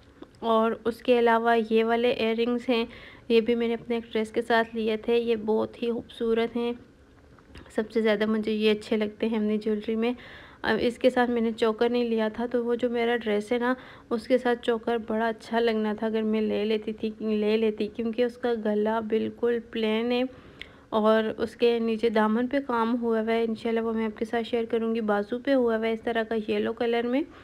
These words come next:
और गले में अगर चोकर होता ना तो क्या ही बात थी, लेकिन उस टाइम जहन में बात ही नहीं आई। और ये वाले मैंने आपको अपनी शादी से पहले भी दिखाए थे, ये भी मैंने अभी तक नहीं पहने।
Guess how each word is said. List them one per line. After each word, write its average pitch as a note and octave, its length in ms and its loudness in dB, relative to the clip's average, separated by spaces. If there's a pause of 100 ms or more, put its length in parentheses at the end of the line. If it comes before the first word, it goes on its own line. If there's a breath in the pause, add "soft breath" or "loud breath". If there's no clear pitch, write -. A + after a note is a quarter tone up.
(460 loud breath)
और A3+ 240 6
गले A3+ 340 4
में A#3+ 240 2
अगर A3+ 220 -2
चोकर A3 400 0
होता A#3 340 -2
ना A3+ 140 -2
तो A3 140 -4
क्या G#3+ 220 0
ही G#3 120 2 (100)
बात F3 280 -2
थी, G3 160 -6 (260)
लेकिन B3 240 -2
उस B3+ 160 -4
टाइम B3 220 -2
जहन B3+ 180 2
में C4 180 0
बात B3 280 2
ही C4 80 0
नहीं B3+ 160 0
आई। A#3+ 200 -2 (440 loud breath)
और B3 140 6
ये B3 160 6
वाले B3 220 4
मैंने A#3+ 260 0
आपको A#3+ 280 0
अपनी B3 200 -2
शादी A#3+ 280 0
से B3 120 -4
पहले A3+ 280 2
भी A3+ 200 -4
दिखाए A3 400 0
थे, A#3 220 0
ये A3+ 180 2
भी A3+ 160 -2
मैंने A3 320 0
अभी G#3+ 260 -6
तक A3 300 -2
नहीं G#3 200 2
पहने। G3 420 -4